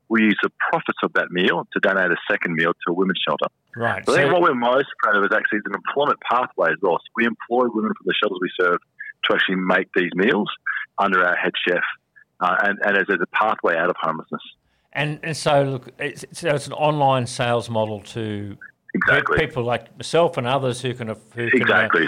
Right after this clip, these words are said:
Speaker 1: So
Speaker 2: who can buy that food. And,
Speaker 1: all
Speaker 2: and
Speaker 1: the, the banks,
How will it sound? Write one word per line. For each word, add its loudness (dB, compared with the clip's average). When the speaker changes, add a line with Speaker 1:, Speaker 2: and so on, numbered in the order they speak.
Speaker 1:
So 2
Speaker 2:
who 2
can -12
buy 2
that -2
food. -2
And, -2
Speaker 1:
all 4
Speaker 2:
and -4
Speaker 1:
the, 2
the 0
banks, 2